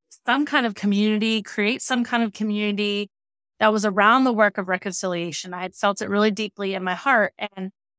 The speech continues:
after I had resigned from Young Life, it started to become a little bit more clear that I wanted to do that with a partner, and I wanted to do that with someone else who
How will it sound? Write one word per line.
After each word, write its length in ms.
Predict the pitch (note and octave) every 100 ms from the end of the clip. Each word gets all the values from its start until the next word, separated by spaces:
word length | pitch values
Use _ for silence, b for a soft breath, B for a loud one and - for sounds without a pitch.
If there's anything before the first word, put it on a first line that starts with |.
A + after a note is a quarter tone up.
| -
after 300 | G#3 A#3 B3+
I 60 | A#3
had 140 | A3
resigned 300 | G#3 G3+ F#3+
from 140 | F#3
Young 180 | G#3 C4
Life, 340 | A3 G3 - - -
it 200 | G#3+ - _
started 280 | - - A3
to 60 | G3
become 300 | G#3+ A3+ G#3
a 40 |
little 200 | G3 G3
bit 160 | - -
more 200 | F3+ F3
clear 540 | - C4 A#3+ G3+ G3 - _ _ _ _ _
that 100 | A3+
I 80 | G#3
wanted 420 | G3 F#3 G3+ G3+
to 80 | G3+
do 160 | F#3+ F#3+
that 200 | F#3 -
with 120 | F#3
a 60 | F3
partner, 400 | - - F#3+ F3+
and 100 | F3+
I 40 |
wanted 200 | F#3 F#3+
to 60 | F#3
do 60 |
that 140 | F#3+ -
with 100 | F#3+
someone 320 | G3 F#3+ G3
else 340 | G#3+ - - _ -
who 380 | G#3+ G3 F#3+